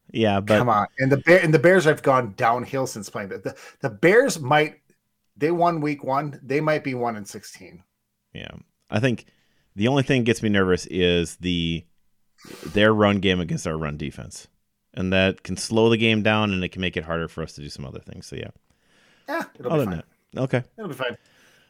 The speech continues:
Speaker 2: I'm less
Speaker 1: Well, no,
Speaker 2: worried about,
Speaker 1: things
Speaker 2: I'm
Speaker 1: that
Speaker 2: less, I'm less worried about this week than last week. I really am.
Speaker 1: I don't
Speaker 2: There's
Speaker 1: know.
Speaker 2: zero
Speaker 1: Yeah,
Speaker 2: pedi-,
Speaker 1: probably
Speaker 2: there's,
Speaker 1: that.
Speaker 2: there's
Speaker 1: Probably.
Speaker 2: zero pedigree in this team. There's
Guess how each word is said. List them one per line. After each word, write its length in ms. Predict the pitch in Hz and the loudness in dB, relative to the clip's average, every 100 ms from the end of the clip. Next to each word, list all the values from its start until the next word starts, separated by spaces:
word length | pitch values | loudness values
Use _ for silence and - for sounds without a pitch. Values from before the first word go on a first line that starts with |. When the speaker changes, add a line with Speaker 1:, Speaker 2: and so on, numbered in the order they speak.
| _ | _
Speaker 2:
I'm 80 | 139 | -4
less 140 | 151 165 | 2 4
Speaker 1:
Well, 100 | 254 | 6
no, 60 | |
Speaker 2:
worried 60 | 202 | 6
about, 80 | 156 | 6
Speaker 1:
things 120 | 190 | 6
Speaker 2:
I'm 60 | - | 6
Speaker 1:
that 40 | 185 | 4
Speaker 2:
less, 160 | - 170 | 2 0
I'm 120 | 202 | 0
less 220 | 196 190 | 2 0
worried 180 | 170 175 | 0 0
about 220 | 156 147 | 0 -2
this 200 | - 156 | -2 -6
week 220 | 151 123 - | -6 -8 -10
than 140 | 107 | -12
last 300 | 101 139 - | -8 -8 -8
week. 260 | 107 104 _ _ | -14 -16 _ _
I 40 | 120 | -8
really 300 | 123 127 110 | -6 -6 -6
am. 300 | 131 101 110 _ _ _ _ _ _ | -6 -8 -14 _ _ _ _ _ _
Speaker 1:
I 60 | - - - _ _ _ | -20 -20 -20 _ _ _
don't 140 | 151 139 | -2 0
Speaker 2:
There's 0 | 117 | 0
Speaker 1:
know. 80 | 104 | -2
Speaker 2:
zero 260 | 120 147 | -2 2
Speaker 1:
Yeah, 140 | 131 127 | 4 4
Speaker 2:
pedi-, 120 | 147 | 2
Speaker 1:
probably 240 | 139 131 120 | 4 6 6
Speaker 2:
there's, 60 | 107 95 | 4 2
Speaker 1:
that. 60 | 92 - _ _ _ _ _ | -2 -14 _ _ _ _ _
Speaker 2:
there's 240 | 131 165 | -2 -2
Speaker 1:
Probably. 140 | 120 107 | -2 -4
Speaker 2:
zero 200 | 156 160 | -2 -2
pedigree 460 | - 135 113 110 | -2 -6 -6 -10
in 80 | 104 | -12
this 140 | 101 - | -12 -16
team. 260 | 107 95 90 | -16 -16 -12
There's 280 | 127 117 | -8 -8